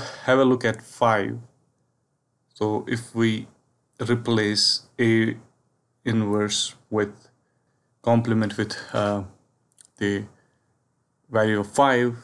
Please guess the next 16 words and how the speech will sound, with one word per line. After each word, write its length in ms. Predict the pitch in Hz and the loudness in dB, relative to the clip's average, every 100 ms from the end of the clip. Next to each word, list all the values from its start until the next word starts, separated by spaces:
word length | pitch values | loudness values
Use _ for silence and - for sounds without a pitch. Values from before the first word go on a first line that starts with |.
| - | -10
this 200 | - 113 | -6 -2
will 100 | 113 | -2
become 360 | 104 104 101 101 | -2 -4 -4 -6
five 440 | - 104 101 101 | -4 -2 0 -2
times 460 | 101 101 98 95 - _ _ _ _ _ _ _ - | -4 -4 -6 -8 -12 _ _ _ _ _ _ _ -10
three. 380 | - 113 120 120 - _ _ _ _ _ _ _ _ _ - | -4 -2 -2 -8 -18 _ _ _ _ _ _ _ _ _ -4
And 160 | 110 | -2
let's 180 | 110 113 | 0 -2
check 260 | - 113 113 | -2 -2 0
whether 360 | 107 104 104 - | 0 0 -4 -8
it's 260 | 117 - | -8 -8
congruent 600 | - 110 104 104 104 98 | -2 -2 0 0 -2 -2
to 100 | 104 | -4
one 400 | 104 110 101 101 | -4 -4 -2 -2
mod 320 | 101 98 98 - _ _ _ | -4 -4 -6 -10 _ _ _
seven. 460 | _ - 117 104 113 | _ -2 -2 -4 -10